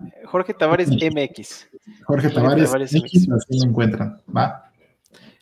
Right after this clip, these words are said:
Speaker 1: Muchísimas gracias, socio y cofundador de L S A, Legal and Compliance Advisors. Mi estimado George, también el dúo dinámico con Isaac López en el curso de, eh, Blockchain Regulator Professional acá en Blockchain Academy México, y pues también un gran amigo.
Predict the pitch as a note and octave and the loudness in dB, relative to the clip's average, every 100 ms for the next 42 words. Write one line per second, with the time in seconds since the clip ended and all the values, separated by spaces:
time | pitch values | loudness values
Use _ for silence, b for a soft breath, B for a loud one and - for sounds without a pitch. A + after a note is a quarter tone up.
0 | b - B2+ - D3+ D3 C3+ E3 D#3+ F3+ | b -18 -12 -10 -4 0 2 2 2 0
1 | - - E3+ D#3 E3 D#3+ F3 B2+ - B2+ | -2 -2 -2 0 0 0 -4 -12 -10 -12
2 | C3 B2+ B2+ D3 D3+ C3 C3+ C#3+ C3 - | -8 0 2 2 2 2 2 2 0 4
3 | D3 F3+ G3+ G3 - C#3 C#3 C3+ A#2+ A#2 | 4 4 2 -10 -8 -2 0 0 -6 -6
4 | B2 C3 B2+ A#2 D3+ E3 F3+ E3+ - - | -2 -2 -4 2 4 4 4 2 0 -10
5 | B B B - B2+ - D3 D3 C#3+ E3+ | B B B -8 -8 -2 2 4 6 6
6 | F3+ - - A#2+ C3+ D#3 D#3 C#3 - B2+ | 4 0 -2 -2 2 2 0 -8 -10 -6
7 | B2 B2 D3+ D#3+ D3 C#3 D#3 D3+ C3+ - | -6 -4 2 2 4 2 2 2 -4 -2
8 | B2+ B2 D3+ C#3 D3+ D#3 D3+ - A#2+ A2+ | -4 0 0 2 2 2 0 0 -4 -6
9 | - C#3+ C3 C3+ B2 A#2 A2+ - b b | -6 -4 0 0 2 0 -2 -8 b b
10 | b - B2 A#2 C3 C3+ D3 B2+ A#2 B2 | b -8 -4 2 2 2 0 0 2 4
11 | C#3+ C#3+ A2 C3+ B2 D3+ D3 D#3+ D3+ A#2+ | 4 2 -2 0 2 4 4 4 4 2
12 | - C3+ C3 C3 - B2+ A#2 C#3 B2+ C3 | 4 4 4 -2 -4 -4 2 4 4 0
13 | D#3 - - F#3 F3+ F#3 C3+ - A#2 A#2+ | 0 -2 2 4 4 2 -6 -6 -2 0
14 | C3 C3+ C3 C3+ B2+ B2+ A#2+ A2+ | 0 2 4 4 2 -2 -2 -6